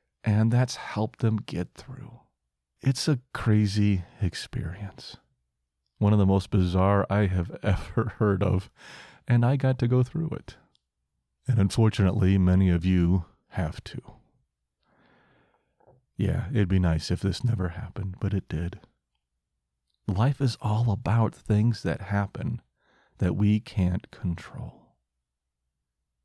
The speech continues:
All we can do is say, "Okay, that's happening. I'm gonna make the best of it."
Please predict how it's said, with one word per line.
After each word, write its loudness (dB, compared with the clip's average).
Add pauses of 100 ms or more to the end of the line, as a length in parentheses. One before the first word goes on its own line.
(380)
All 2
we 2
can 2
do 0
is -2
say, 0
"Okay, -4 (520)
that's -2
happening. 0
I'm 2
gonna 2
make -6
the -4
best -10
of -14
it." -10